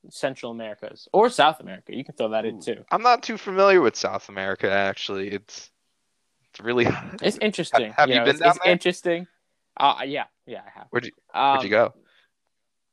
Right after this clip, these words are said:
Speaker 1: So I've been to Bolivia and I've been to Argentina.
Speaker 2: Ooh.
Speaker 1: Um, yeah, so it, it's pretty nice there. Um, I haven't really been anywhere else. I've been, like, close technically to Peru. I've been, like, right next to it.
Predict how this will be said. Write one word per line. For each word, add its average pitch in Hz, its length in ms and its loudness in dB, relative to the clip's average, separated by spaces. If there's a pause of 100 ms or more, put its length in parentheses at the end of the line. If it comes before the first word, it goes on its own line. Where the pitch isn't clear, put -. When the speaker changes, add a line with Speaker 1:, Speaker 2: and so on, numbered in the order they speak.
Speaker 1:
So 139 120 -6
I've 131 200 -4
been 131 200 -12
to - 120 -20
Bolivia 123 400 -10
and 113 100 -16
I've 110 120 -18
been 110 120 -16
to - 100 -8
Argentina. 104 460 -8
Speaker 2:
Ooh. 98 300 -14 (200)
Speaker 1:
Um, 101 520 -8 (400)
yeah, 104 340 -8
so - 180 -12
it, 107 140 -14
it's 113 160 -10
pretty 135 220 -4
nice 110 280 -6
there. 107 300 -6 (420)
Um, 117 380 2
I 117 100 -6
haven't 139 300 -6
really 135 200 -10
been 123 320 -12 (260)
anywhere 131 300 -6
else. 120 240 0
I've 135 140 -4
been, 151 260 -4 (120)
like, 117 240 -2 (160)
close 120 720 0
technically 110 440 -4
to 226 80 -6
Peru. 107 460 -8 (340)
I've 113 100 -8
been, 123 120 -4
like, 104 120 -10
right 113 200 0
next 110 220 -10
to 101 120 -8
it. 101 100 -12